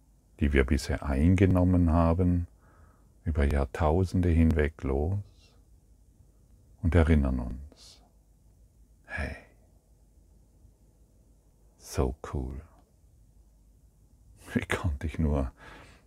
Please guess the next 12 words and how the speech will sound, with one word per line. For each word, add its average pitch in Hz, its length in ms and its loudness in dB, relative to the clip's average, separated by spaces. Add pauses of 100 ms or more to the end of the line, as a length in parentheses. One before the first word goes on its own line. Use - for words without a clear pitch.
über 78 240 0
so 73 240 2
etwas, - 580 -6 (720)
über 85 220 -4
eine, 76 240 0
in 82 240 0
eine 71 280 0
solche 82 420 0
Falle 67 420 -6
tappen? - 400 -14 (2500)
Hey, - 420 -6 (1500)
komm, 62 380 -8